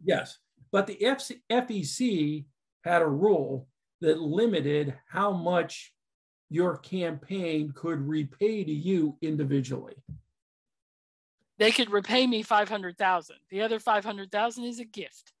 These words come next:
Speaker 1: It is a gift, right? And Ted
Speaker 2: Okay.
Speaker 1: Cruz went ahead and said,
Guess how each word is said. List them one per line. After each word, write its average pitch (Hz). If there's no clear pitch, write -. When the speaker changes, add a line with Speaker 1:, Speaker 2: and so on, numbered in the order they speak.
Speaker 1:
It 180
is 151
a 151
gift, -
right? 202
And 143
Ted 214
Speaker 2:
Okay. 165
Speaker 1:
Cruz 190
went 165
ahead 156
and 151
said, 143